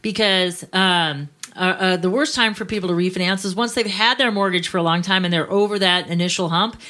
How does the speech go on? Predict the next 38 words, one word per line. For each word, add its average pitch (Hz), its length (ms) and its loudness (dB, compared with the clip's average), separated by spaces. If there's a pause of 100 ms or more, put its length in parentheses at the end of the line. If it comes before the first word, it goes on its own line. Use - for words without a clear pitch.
(160)
and 175 120 0
they're 180 100 2
not 185 240 4
in 190 120 0
the 170 80 0
seven 196 360 2
eighths 190 300 0
part. 220 480 0 (320)
Maybe 180 240 2
they're, 185 240 2
like, 170 220 2
fifty 185 340 0
fifty. 240 600 -2 (300)
They've 190 160 2
had 196 160 2
their 196 100 2
mortgage 202 340 0
for 190 80 -8
ten 196 200 -2
years 208 300 0
and 190 80 -4
somebody 190 280 -2
sucks - 460 -2
them 190 160 0
into 190 640 0
refinancing. 190 880 -4 (480)
That's, 240 200 2
like, 233 180 2
one 233 100 2
of 226 60 0
the 220 80 4
worst 214 320 2
things 214 180 -2
that 196 140 -4
you - 60 -8
could 196 120 -2
possibly 190 460 0
do. 214 440 -2